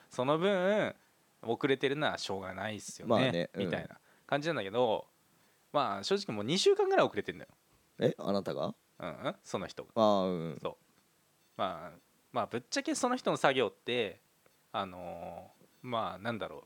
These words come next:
Speaker 1: う、締め切り超えてても別に全然誰も困る人がいないっていう状態ではあるものの、
Speaker 2: うん。
Speaker 1: まあ、その進捗会議みたいなのをした時に、
Speaker 2: うん。
Speaker 1: 今こういう状態で、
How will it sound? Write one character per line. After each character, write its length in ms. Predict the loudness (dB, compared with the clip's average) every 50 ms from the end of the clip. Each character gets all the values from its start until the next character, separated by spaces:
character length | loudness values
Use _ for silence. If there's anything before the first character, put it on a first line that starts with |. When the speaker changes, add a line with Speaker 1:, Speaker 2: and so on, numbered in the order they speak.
| _ _ -8
Speaker 1:
う、 40 |
締 180 | -4 -4 -2 0
め 120 | -2 -2
切 140 | -2 -2 -2 -2
り 400 | -2 -2 -2 -2 -2 -2 0 4
超 120 | 6 6 6
え 40 | 6
て 120 | 4 2
て 80 | 2 2
も 120 | 0 0
別 260 | 0 -2 -2 -2 -6
に 120 | -8 -6 -4
全 180 | -2 -2 -2 0
然 180 | 0 -2 2 4
誰 180 | 4 6 6 4
も 100 | 2 0
困 220 | 0 2 4 4
る 80 | 4 2
人 140 | 0 -2
が 80 | -4 -2
い 80 | -2 2
な 140 | 2 2
い 40 | 2
っ 40 | 2
て 200 | -2 _ -12 -10
い 300 | -4 -2 0 2 2 0
う 60 | 0 -4 -10 -20 -20 -20 -20 _ 0
状 280 | 4 6 6 6 6 4
態 240 | 4 4 2 4 4
で 120 | 4 4
は 200 | 4 4 6 6
あ 60 | 6
る 100 | 6 6
も 180 | 4 2 0 0
の 120 | 0 0 2
の、 380 | 2 4 4 4 4 2 -2 _ _ _ -10 -6
Speaker 2:
う 20 | -4
ん。 320 | -2 -2 -2 -4 -6 -10 -6
Speaker 1:
ま 200 | -4 -2 -2 -2
あ、 40 | -2
そ 100 | -4 -6
の 60 | -6
進 260 | -4 -4 -6 -6 -4
捗 140 | -4 -4 -2 0
会 220 | 2 2 2 2
議 100 | 0 -4
み 100 | -8 -10
た 120 | -10 -12 -12
い 40 |
な 60 | -12 -14
の 60 | -14
を 20 |
し 300 | -14 -12 -12 -10 -4 -2
た 80 | -2 -2
時 220 | -2 -4 -6 -6
に、 280 | -2 0 0 0 -2 -4 _ _ -6
Speaker 2:
う 40 |
ん。 20 | -2
Speaker 1:
今 420 | 0 2 4 4 4 2 0 -2 -8 _
こ 120 | -10 -8 -6
う 80 | -6
い 80 | -6 -6
う 40 | -8
状 240 | -8 -6 -8 -8
態 280 | -6 -6 -6 -6 -4 -2
で、 300 | 0 2 2 2 2 -2